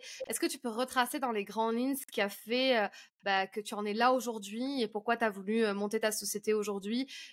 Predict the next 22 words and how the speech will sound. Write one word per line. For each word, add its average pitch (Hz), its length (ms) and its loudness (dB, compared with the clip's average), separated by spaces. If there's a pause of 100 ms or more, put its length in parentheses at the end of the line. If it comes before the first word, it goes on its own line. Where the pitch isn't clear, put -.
(100)
Qu'est-ce 240 200 2
qui 247 100 2
a 220 60 4
fait, 247 360 4
euh, 202 140 4
que, 214 220 -4
euh, 208 440 4
que 190 400 -4 (380)
t'as 190 140 4
eu 214 100 -2
ce 208 160 -6
manque 208 280 0
de 220 80 2
visibilité, 202 760 -2
on 240 100 0
va 220 160 2
dire ? 220 380 0
Comment 233 240 0
tu 240 120 -8
traduis 208 380 -6
tout 208 140 -12
ça ? 240 260 2